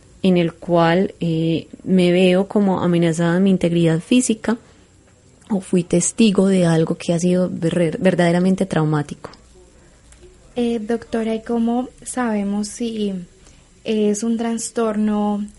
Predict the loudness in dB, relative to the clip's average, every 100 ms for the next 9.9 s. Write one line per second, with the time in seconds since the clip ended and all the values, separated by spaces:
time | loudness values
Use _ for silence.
0 | -10 -6 -4 -4 -6 -6 -6 -6 -8 -8
1 | -8 -4 -4 -4 -8 -6 -6 -6 -8 -8
2 | -8 -6 -4 -4 -6 -8 -8 -6 -6 -8
3 | -6 -6 -6 -10 -10 -8 -8 -10 -14 -20
4 | -20 -6 -4 -2 -4 -10 -8 -6 -4 -6
5 | -6 -6 -6 -6 -6 -4 -4 -4 -6 -6
6 | -6 -6 -4 -6 -6 -8 -12 -20 -20 _
7 | _ -14 -6 -4 -2 -4 -6 -10 -6 -4
8 | -4 -8 -6 -6 -6 -8 -8 -12 -12 -10
9 | -8 -8 -8 -10 -10 -12 -12 -12